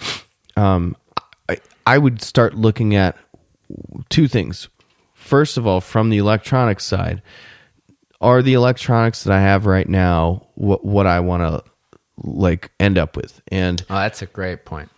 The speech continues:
Speaker 1: and then say,
Speaker 2: Yep.
Speaker 1: "Okay, well, what are they, and, and what kind of speakers are they great at supporting? Wh-,
Speaker 2: Yep.
Speaker 1: what, what do they want?"
Speaker 2: Yeah, that's
Speaker 1: 'Cause, 'cause
Speaker 2: yep.
Speaker 1: your room's great. Um,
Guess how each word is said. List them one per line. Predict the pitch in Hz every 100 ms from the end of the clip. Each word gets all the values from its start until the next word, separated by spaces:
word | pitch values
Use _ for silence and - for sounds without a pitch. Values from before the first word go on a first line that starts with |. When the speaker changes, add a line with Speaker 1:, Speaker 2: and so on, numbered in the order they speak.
| -
Speaker 1:
and | 135
then | 135
say, | - 147 139 139
Speaker 2:
Yep. | 170 -
Speaker 1:
"Okay, | 135 - 123
well, | 110 113
what | 113 127
are | 123 117
they, | 113 110 107 104 -
and, | 110 101 -
and | 101
what | 107 110
kind | 127 117
of |
speakers | - - 113 107 98
are | 95
they | 92
great | 87 98 98 104 104
at | 76 87 78
supporting? | - 87 104 95 92 90 87
Wh-, | 98 104
Speaker 2:
Yep. | 117 107
Speaker 1:
what, | 117 117 92
what | 110
do | 104
they | 101
want?" | 101 82 80 - _ _ _ _ _ _
Speaker 2:
Yeah, | - 98
that's | 87 -
Speaker 1:
'Cause, | 127 120 - - -
'cause | -
Speaker 2:
yep. | 147
Speaker 1:
your | 156
room's | 170 117
great. | - 90 - - - - - - -
Um, | 107 104 95 92